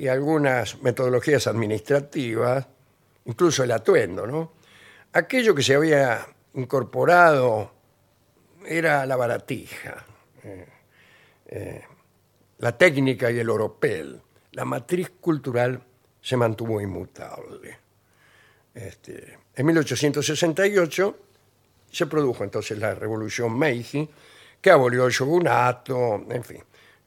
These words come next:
Eh, y empezó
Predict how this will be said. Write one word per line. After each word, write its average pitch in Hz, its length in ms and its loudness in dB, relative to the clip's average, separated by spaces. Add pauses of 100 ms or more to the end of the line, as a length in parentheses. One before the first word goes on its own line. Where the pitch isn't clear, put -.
(120)
Eh, 107 420 -6 (800)
y 226 340 -4 (920)
empezó 233 920 -4